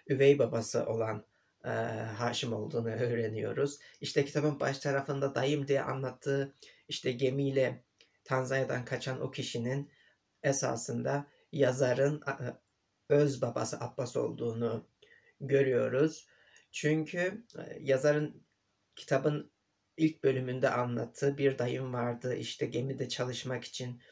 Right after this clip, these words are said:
ülkeyi terk etmek istiyordu diye başladığı bu hikaye kitabın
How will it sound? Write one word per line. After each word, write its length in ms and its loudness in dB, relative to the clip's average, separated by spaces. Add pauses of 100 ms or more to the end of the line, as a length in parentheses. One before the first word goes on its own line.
(840)
ülkeyi 420 0
terk 300 0
etmek 360 -2
istiyordu 760 -4
diye 260 -2
başladığı 600 -2
bu 100 -4
hikaye 640 -2 (280)
kitabın 580 4